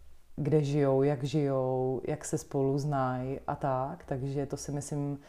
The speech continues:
potom člověku dovoluje mnohem jako být blíž těm lidem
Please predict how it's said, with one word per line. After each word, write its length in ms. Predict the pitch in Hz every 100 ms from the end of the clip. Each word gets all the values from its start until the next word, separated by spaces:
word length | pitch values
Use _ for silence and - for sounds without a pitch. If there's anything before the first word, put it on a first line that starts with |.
| - -
potom 260 | 151 151 147
člověku 360 | 160 151 151
dovoluje 420 | 147 143 143 143
mnohem 360 | 143 143 147 147
jako 280 | 139 - 147
být 300 | 143 143 135
blíž 340 | 143 127 -
těm 220 | - 143
lidem 500 | 143 135 127 139 185